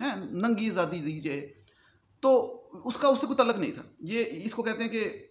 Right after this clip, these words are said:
अप-, मौके का फ़ायदा देख के अपनी बात कर लेना। तो एक लड़की आई कहती है कि जो कि, ए, अच्छी खासी अट्ठाईस, तीस, बत्तीस साल की होनी,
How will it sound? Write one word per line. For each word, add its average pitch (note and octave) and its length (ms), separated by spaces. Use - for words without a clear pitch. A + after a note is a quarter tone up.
अप-, G3+ 220
मौके G#3 220
का G#3 120
फ़ायदा F3 260
देख E3 180
के F3+ 120
अपनी E3 240
बात C3 240
कर - 140
लेना। - 160
तो A#3 60
एक B3 120
लड़की G#3+ 280
आई F#3+ 160
कहती G3 240
है G#3 80
कि - 1000
जो F#3 160
कि, G3 180
ए, F3 120
अच्छी C4 240
खासी B3 260
अट्ठाईस, F#3+ 280
तीस, A3 140
बत्तीस F#3+ 240
साल F3 180
की F#3 80
होनी, D#3 280